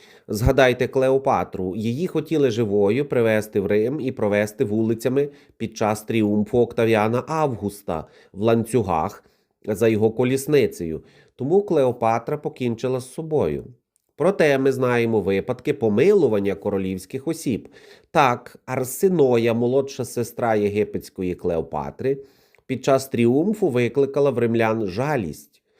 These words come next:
Цезар, який добре чув народні, м, настрої,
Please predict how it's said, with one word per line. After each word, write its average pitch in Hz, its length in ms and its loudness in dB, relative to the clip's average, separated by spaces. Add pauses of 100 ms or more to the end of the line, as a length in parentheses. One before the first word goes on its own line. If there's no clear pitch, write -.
(260)
Цезар, 143 520 4
який 135 260 0
добре 131 420 2
чув 127 360 -2 (240)
народні, 117 640 0 (420)
м, 87 560 -8
настрої, 147 800 -2